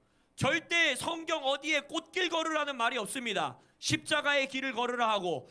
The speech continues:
죽음을 이기는 길을 걸으라 하고 핍박과 환란이 있겠으나 걱정하지 마라, 두려워하지 마라, 내가 세상을 이기었다라고 말씀하셨고, 할렐루야, 사망의 죽음의 음침한 골짜기를 지난다 하였고, 할렐루야,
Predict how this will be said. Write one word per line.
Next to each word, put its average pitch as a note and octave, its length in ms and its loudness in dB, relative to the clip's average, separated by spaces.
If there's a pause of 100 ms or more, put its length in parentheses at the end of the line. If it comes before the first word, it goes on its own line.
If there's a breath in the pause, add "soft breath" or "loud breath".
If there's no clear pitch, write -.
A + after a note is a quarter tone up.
(160 loud breath)
죽음을 D4+ 500 0
이기는 C#4+ 360 0
길을 C#4 220 0
걸으라 B3+ 420 2
하고 F#3+ 420 -2 (240 loud breath)
핍박과 D#4 560 0
환란이 D4+ 420 0
있겠으나 C#4 580 0
걱정하지 C#4+ 520 -2
마라, C4 380 2
두려워하지 C#4 500 -2
마라, C4 420 2 (220 loud breath)
내가 C4+ 340 2
세상을 D4+ 460 0
이기었다라고 C4+ 600 0
말씀하셨고, A3+ 540 -4
할렐루야, B3 640 0 (240 soft breath)
사망의 D#4 560 2
죽음의 D4+ 420 -2
음침한 D4+ 460 -2
골짜기를 D4 500 -2
지난다 D4 460 0
하였고, A#3+ 300 0
할렐루야, C#4+ 680 2